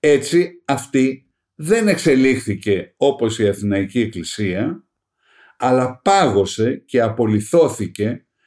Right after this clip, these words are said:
στο επίπεδο της απλής επικύρωσης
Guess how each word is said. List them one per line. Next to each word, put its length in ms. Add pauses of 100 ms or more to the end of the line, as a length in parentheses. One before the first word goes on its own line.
(280)
στο 280
επίπεδο 640
της 400
απλής 760 (120)
επικύρωσης 1300